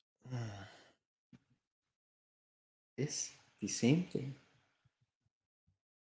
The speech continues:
Speaker 1: And of course, they're saying how to solve this problem.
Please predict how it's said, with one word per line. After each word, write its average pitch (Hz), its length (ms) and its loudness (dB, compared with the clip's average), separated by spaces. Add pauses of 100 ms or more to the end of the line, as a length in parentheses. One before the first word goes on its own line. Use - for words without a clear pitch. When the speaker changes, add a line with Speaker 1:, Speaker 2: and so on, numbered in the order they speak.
(1600)
Speaker 1:
And 127 120 10
of 123 100 12
course, 143 280 12
they're 127 120 12
saying 123 440 12
how 139 220 12
to 143 80 12
solve 127 260 12
this 120 120 10
problem. 127 540 12